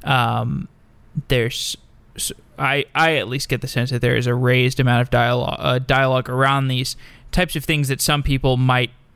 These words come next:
say, "Oh, it's just, you know, it doesn't matter," um, it, that women are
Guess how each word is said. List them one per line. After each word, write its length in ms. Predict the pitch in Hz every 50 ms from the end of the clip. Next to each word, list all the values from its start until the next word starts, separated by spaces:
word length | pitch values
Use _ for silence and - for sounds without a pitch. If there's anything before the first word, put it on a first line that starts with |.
| _ _ -
say, 280 | - - 151 131 131 135
"Oh, 160 | 139 147 143
it's 160 | 139 135 -
just, 320 | - 139 - - - - _ -
you 80 | - 139
know, 80 | 135
it 60 | 135
doesn't 260 | - 131 135 - 120 127
matter," 480 | 131 131 131 131 131 127 131 127 123 - - - - - - - -
um, 560 | - 127 131 123 120 117 117 117 117 107 - - - - - -
it, 220 | - - - 143
that 200 | 127 120 113 - - -
women 420 | - 131 135 131 127 127 127 123 120
are 400 | 113 120 120 120 120 120 120